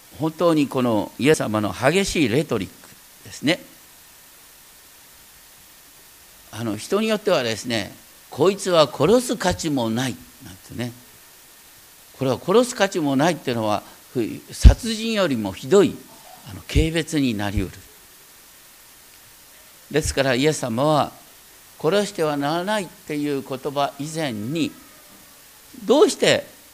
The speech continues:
殺人が始まるかっていうと、まずそれぞれの心の中で兄弟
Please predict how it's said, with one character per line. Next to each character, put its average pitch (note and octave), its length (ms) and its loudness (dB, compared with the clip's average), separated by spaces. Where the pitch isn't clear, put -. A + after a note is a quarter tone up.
殺 C#3 380 -8
人 F#3+ 260 -8
が F3+ 120 -2
始 F3+ 200 -6
ま G#3+ 140 0
る F#3 100 -6
か G#3+ 120 -4
っ G#3+ 40 -4
て - 160 -12
い D#3+ 60 -6
う D3+ 60 -8
と、 E3 360 -2
ま G#3 180 2
ず G#3+ 280 -2
そ D#3 180 0
れ A3 100 0
ぞ B3 160 2
れ G#3 100 -4
の D3+ 120 -4
心 G#3+ 500 -2
の A#3 80 -6
中 A#3 340 -4
で F3+ 280 0
兄 G#3+ 100 -2
弟 A#3 220 2